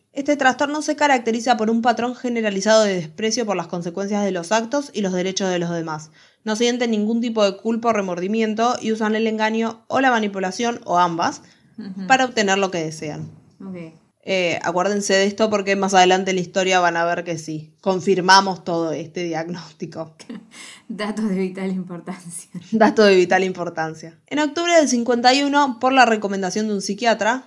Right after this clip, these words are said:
Speaker 1: lo transfieren a una institución de mínima seguridad. No sé qué psiquiatra, eh, recomendó esto cuando
Speaker 2: El
Speaker 1: tenés
Speaker 2: <laughs>
Speaker 1: un pibe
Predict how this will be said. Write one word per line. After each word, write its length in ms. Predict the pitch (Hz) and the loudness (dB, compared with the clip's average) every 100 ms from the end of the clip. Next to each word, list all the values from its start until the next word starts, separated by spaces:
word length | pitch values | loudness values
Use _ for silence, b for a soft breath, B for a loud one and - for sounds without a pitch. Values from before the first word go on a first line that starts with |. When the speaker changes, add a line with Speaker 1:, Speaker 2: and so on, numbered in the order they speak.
| _ | _
Speaker 1:
lo 260 | 226 226 233 | -8 -4 -2
transfieren 460 | 226 220 247 254 233 | 0 0 0 0 0
a 60 | |
una 120 | 220 | 0
institución 560 | 220 214 196 190 190 202 | -2 -2 -4 -4 -4 -4
de 80 | 196 | -6
mínima 400 | 190 190 190 175 | -6 -6 -8 -8
seguridad. 600 | 175 165 165 165 156 160 _ _ _ - | -6 -4 -2 -4 -6 -10 _ _ _ -8
No 140 | 254 | -4
sé 200 | 262 254 | -2 -2
qué 240 | 240 233 233 | 2 2 2
psiquiatra, 920 | 233 208 - 202 214 226 220 220 - | -4 -6 0 2 4 6 8 6 2
eh, 260 | - 185 175 | -6 -4 -4
recomendó 560 | 170 170 170 175 190 | -6 -4 -4 0 2
esto 440 | 196 190 - 165 156 _ _ _ _ | 2 0 -6 -10 -10 _ _ _ _
cuando 280 | - 175 170 | -8 -6 -4
Speaker 2:
El 80 | 170 | -4
Speaker 1:
tenés 220 | 175 180 | -4 -4
Speaker 2:
<laughs> 20 | |
Speaker 1:
un 100 | 190 | -4
pibe 440 | 190 208 208 214 | -2 4 6 4